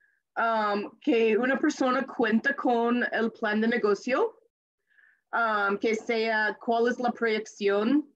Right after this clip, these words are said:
su plan de cultivo y estimados de los gastos por el año que viene.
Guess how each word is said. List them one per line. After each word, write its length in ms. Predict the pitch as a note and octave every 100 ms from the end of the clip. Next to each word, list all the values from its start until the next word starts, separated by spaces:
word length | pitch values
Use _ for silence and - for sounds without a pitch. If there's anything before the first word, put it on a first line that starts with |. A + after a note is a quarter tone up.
| _ _
su 160 | - A3+
plan 220 | B3 A3+
de 100 | G#3+
cultivo 1000 | A3+ A3 - A3+ A3+ A3+ A3 A3 A3 A3 - _ _ _
y 360 | G3+ G#3+ G#3 F#3
estimados 600 | A3 - A3 G#3 A3 G3+
de 100 | G3+
los 180 | G3+ E3+
gastos 760 | F3+ F#3 - D#4+ - - - _
por 140 | C4
el 100 | A#3+
año 200 | G#3 G3+ G3+
que 160 | A3
viene. 500 | F#3+ G3 E3+ C3+ -